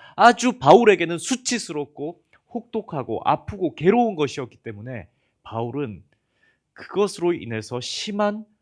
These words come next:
고난을 당했습니다. 부끄러움도 당했습니다. 그래서 바울은 이러한 육체의 가시를 두고, "하나님, 저는 정말 하나님을 잘 믿는 사람인데, 나는 정말 예수 그리스도의 복음을 전파하기에 살아가는 사람인데"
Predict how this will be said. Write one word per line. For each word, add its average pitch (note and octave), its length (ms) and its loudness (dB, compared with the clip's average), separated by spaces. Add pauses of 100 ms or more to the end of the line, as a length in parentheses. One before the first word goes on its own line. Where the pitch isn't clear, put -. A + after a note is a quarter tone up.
(160)
고난을 D3 600 -8 (380)
당했습니다. F#2+ 560 -18 (560)
부끄러움도 G3+ 600 -6
당했습니다. G#2 760 -12 (500)
그래서 B2+ 600 -2 (340)
바울은 A#2 640 -4 (380)
이러한 G3 560 2
육체의 G#3+ 520 -2
가시를 F3+ 540 -4
두고, - 340 -18 (440)
"하나님, G3 520 -2
저는 B3 280 -2
정말 A#3+ 300 0
하나님을 A3 400 0
잘 F#3 200 -2
믿는 A3 320 -4
사람인데, B2+ 840 -4 (280)
나는 G3+ 280 -2
정말 G#3+ 300 -2
예수 A3 240 -4
그리스도의 G#3 540 0
복음을 A#3+ 480 -2
전파하기에 G#3+ 840 0
살아가는 D3+ 500 -6
사람인데" C3+ 720 -8